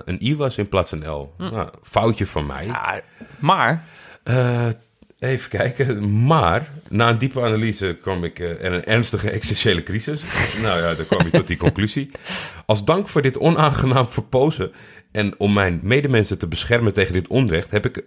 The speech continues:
Speaker 1: de U R L, eh, scout punt nu beter punt N L,
Speaker 2: Ja, dat is makkelijker.
Speaker 1: eh, aangemaakt. Het is aan jullie om, eh, dit al dan niet te gebruiken. Ik kan Scout eventueel aanpassen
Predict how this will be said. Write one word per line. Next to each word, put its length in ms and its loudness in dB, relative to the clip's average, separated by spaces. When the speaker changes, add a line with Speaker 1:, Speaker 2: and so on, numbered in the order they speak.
Speaker 1:
de 140 -4
U 180 4
R 100 4
L, 300 0
eh, 420 -2
scout 600 -2
punt 340 0
nu 260 4
beter 440 2
punt 220 -2
N 140 -2
L, 320 -2
Speaker 2:
Ja, 120 6
dat 80 2
is 40 -6
makkelijker. 540 0
Speaker 1:
eh, 200 -2
aangemaakt. 640 0
Het 160 2
is 120 0
aan 120 4
jullie 460 2
om, 240 4
eh, 200 2
dit 220 -2
al 120 2
dan 120 2
niet 120 0
te 80 -4
gebruiken. 460 2
Ik 140 -8
kan 160 0
Scout 380 0
eventueel 360 0
aanpassen 580 0